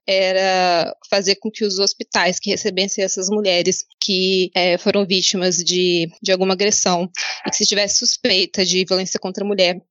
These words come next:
essa suspeita fosse, é, notificada a cad, a Secretaria de Segurança Pública, às delegacias, e,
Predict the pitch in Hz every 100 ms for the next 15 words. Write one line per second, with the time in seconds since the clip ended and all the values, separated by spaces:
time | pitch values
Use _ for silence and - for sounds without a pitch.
0 | - 208 - 202 185 180 175 190 208 -
1 | 185 202 - 190 - 269 - 190 185 185
2 | 190 190 - 214 214 190 190 196 214 -
3 | 190 190 180 175 185 - 202 190 214 226
4 | - - 185 185 - 185 185 185 208 -
5 | 208 220 202 185 180 180 196 - 226 233
6 | 247 - - - - - - _ 214 220
7 | 226 226 226 220 214